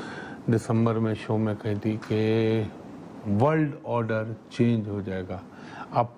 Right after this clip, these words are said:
पूरी सारी दुनिया यही कह रही है। और दूसरी चीज़ जो मैं regular remind करता था कि ये जो बीस अप्रैल के बाद time शुरू हुआ है,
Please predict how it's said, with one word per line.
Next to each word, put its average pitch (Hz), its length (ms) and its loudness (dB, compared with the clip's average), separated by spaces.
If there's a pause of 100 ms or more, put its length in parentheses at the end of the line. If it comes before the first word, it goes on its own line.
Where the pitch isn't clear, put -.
(100)
पूरी 143 280 8
सारी 123 380 2
दुनिया 117 340 0
यही 110 340 0
कह 113 200 0
रही 110 140 2
है। 120 80 4
और 113 140 4 (120)
दूसरी 147 480 6
चीज़ 113 320 2 (580)
जो 151 120 6
मैं 135 240 6
regular 131 540 2
remind 117 420 2
करता 113 360 2
था 113 180 2
कि 113 160 -4
ये 131 640 4
जो 113 220 0 (520)
बीस 143 360 4
अप्रैल 113 400 2
के 113 160 0
बाद 107 360 2
time 107 240 0
शुरू 104 240 -4
हुआ 104 200 4
है, 110 100 0